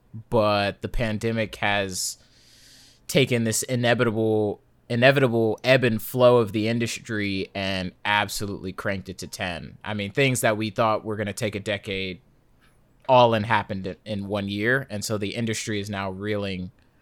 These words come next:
I think, to consult itself. And so now we're split between the people who said, "Eh, it was gonna happen anyway, just let it happen," and the people who thought that they had more time and are gonna struggle their best against it.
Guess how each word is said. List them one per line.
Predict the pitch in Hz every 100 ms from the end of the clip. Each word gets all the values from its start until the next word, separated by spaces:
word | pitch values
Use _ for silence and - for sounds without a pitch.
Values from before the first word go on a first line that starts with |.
| _ -
I | 104
think, | - 98 95
to | - 107 98 95 90 - _ _ _ _
consult | - 180 214 208 165
itself. | 123 - 98 90 - -
And | 117 120
so | 131 117 113 113 -
now | 131 120 127 135
we're | 131
split | 120 - 135 131
between | 123 131 120
the |
people | 117 123 127
who | 120
said, | 117 127
"Eh, | 196 196
it | 165
was | 131
gonna | 135 127
happen | 123 117
anyway, | 120 123 120 117
just | 107 113
let | 117
it | 101
happen," | 117 117 113 95 95 - _ _ _ _
and | 107 104
the |
people | - 113 110 104 104
who | 110 107 104
thought | 95 113 107
that | 113 -
they | 98
had | 98 95 95
more | 98 90
time | - 101 87 85 80 98 123
and | - 87
are | 85 82
gonna | - 90 85 -
struggle | - - 131 107 101
their | 98 92
best | 98 92 - - - - - _ _ _ _ _ -
against | 139 143 170 -
it. | 92